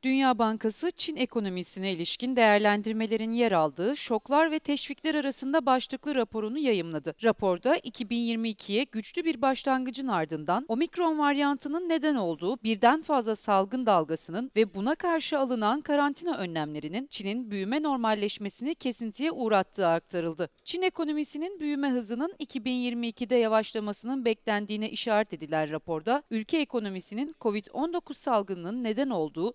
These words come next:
ekonomik hasarı yansıtarak bu yıl yüzde dört virgül üç ve gelecek yıl yüzde beş virgül iki büyümesinin beklendiği kaydedildi. Raporda ülkenin büyüme ivmesinin ekonomik gerilemeyi hafifletmeye yönelik agresif politika teşviklerinin yardımıyla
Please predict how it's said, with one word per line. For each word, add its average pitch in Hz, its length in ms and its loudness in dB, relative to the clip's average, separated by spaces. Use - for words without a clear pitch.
ekonomik 240 320 -2
hasarı 294 400 0
yansıtarak 247 760 0
bu 320 100 2
yıl 254 260 2
yüzde 208 440 -4
dört 226 300 0
virgül 160 300 -6
üç - 280 -8
ve 220 80 6
gelecek 196 580 0
yıl 262 180 2
yüzde 214 420 -2
beş 285 260 0
virgül 220 280 -2
iki 220 240 -4
büyümesinin 226 640 -4
beklendiği 196 540 2
kaydedildi. 165 720 -2
Raporda 339 500 4
ülkenin 330 540 -2
büyüme 311 320 0
ivmesinin 285 760 -4
ekonomik 285 540 -2
gerilemeyi 269 560 0
hafifletmeye 277 720 -4
yönelik 190 460 -4
agresif 240 560 0
politika 302 420 -6
teşviklerinin 190 720 -6
yardımıyla 202 800 0